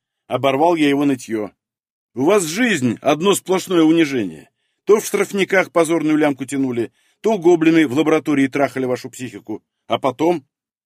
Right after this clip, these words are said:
«Крысами в отдельной норе прятались, боясь признаться, что из себя представляете.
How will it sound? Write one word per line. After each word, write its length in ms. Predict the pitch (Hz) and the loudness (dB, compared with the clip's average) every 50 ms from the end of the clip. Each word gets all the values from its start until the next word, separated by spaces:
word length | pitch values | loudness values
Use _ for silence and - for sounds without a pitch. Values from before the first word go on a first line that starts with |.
| _ _ _ _ _ _ _ _ _ - | _ _ _ _ _ _ _ _ _ -6
«Крысами 460 | - 170 220 247 - - 196 180 170 | -2 -2 0 0 0 0 2 2 4
в 60 | 156 | 4
отдельной 400 | 170 165 143 180 196 190 185 175 | 4 2 2 0 0 2 4 2
норе 280 | 180 175 180 170 160 123 | 4 4 4 2 2 2
прятались, 580 | 151 175 208 202 - 165 143 131 - - - _ _ _ _ | 2 2 2 2 2 0 0 0 -2 -4 -12 _ _ _ _
боясь 340 | - 107 147 170 180 165 - | -4 0 2 2 2 2 2
признаться, 480 | - 160 160 135 175 196 185 - 170 139 | 0 0 0 2 2 -2 0 -2 -4 -4
что 240 | - - - 185 | -4 0 2 2
из 120 | 180 165 - | 2 2 0
себя 240 | - 151 143 160 156 | -4 -2 0 0 0
представляете. 800 | - 143 123 - - 143 135 120 107 95 87 - - - - | -2 -4 -8 -6 -4 -4 -4 -4 -6 -8 -10 -12 -18 -20 -20